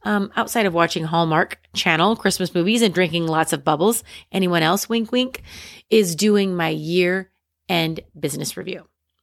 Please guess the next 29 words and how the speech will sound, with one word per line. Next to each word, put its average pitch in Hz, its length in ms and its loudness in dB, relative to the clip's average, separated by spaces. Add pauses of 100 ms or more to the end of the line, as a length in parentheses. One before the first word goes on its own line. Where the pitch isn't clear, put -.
(500)
Now, 180 120 2
my 208 340 4
overarching 202 600 2
themes 170 260 -2
that - 240 -4
I 196 140 2
uncovered 175 440 0
about 160 200 -2
the 170 60 -4
past 156 420 -4
year 156 300 -2 (400)
are 190 100 0
three 190 300 0
things. - 480 -6 (400)
Being 202 260 4
a 277 60 2
mom 240 520 2 (360)
and 208 260 4
an 240 80 0
early 202 220 2
childhood 202 420 -4
business 208 400 0
owner 175 240 -2
or 208 120 -2
manager 175 500 -2 (260)
is 165 260 -2
really, 160 600 -2 (460)
really 226 580 4
hard, 160 340 -2